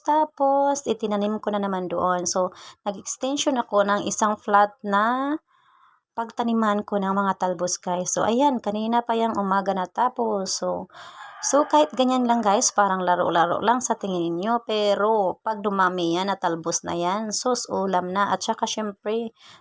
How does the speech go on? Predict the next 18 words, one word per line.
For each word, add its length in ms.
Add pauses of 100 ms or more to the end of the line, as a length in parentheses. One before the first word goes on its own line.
(120)
may 320
mga 320
laman 320
pa 160
yan. 480
Pag 160
dumami 400
na 100
talaga 320
yan 220
ang 80
talbos 400
na 80
yan. 240
So, 80
nakita 400
nyo 160
yung 200